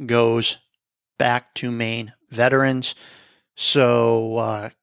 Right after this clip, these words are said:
congratulations to those guys. Job very well done yet again. And, uh,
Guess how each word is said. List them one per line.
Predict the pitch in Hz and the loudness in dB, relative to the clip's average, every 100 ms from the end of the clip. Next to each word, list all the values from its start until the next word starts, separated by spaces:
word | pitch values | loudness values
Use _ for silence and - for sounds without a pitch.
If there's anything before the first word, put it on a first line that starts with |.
| _ _ | _ _
congratulations | - 113 107 117 147 139 143 143 143 143 135 131 - - _ _ _ _ _ - | -10 -10 -4 0 0 2 2 2 2 -2 -6 -8 -8 -10 _ _ _ _ _ -6
to | 117 | -4
those | 107 120 117 | 0 0 0
guys. | - 113 113 113 107 - - _ _ _ _ _ - | -2 0 -2 -4 -6 -10 -10 _ _ _ _ _ -14
Job | 120 120 123 123 120 117 _ | -2 2 4 4 2 -4 _
very | - 107 120 135 139 | -14 -4 0 2 2
well | 127 127 | 2 0
done | 120 117 113 113 98 _ | 0 -2 -4 -8 -14 _
yet | 180 117 117 131 - _ _ | -12 -2 2 2 0 _ _
again. | 151 151 127 117 113 113 107 _ _ - - - _ _ _ _ _ _ _ | -2 0 -2 -2 -4 -10 -14 _ _ -20 -20 -20 _ _ _ _ _ _ _
And, | 139 120 117 120 117 113 113 113 | -2 0 -2 -2 -4 -6 -4 0
uh, | 113 110 | 2 0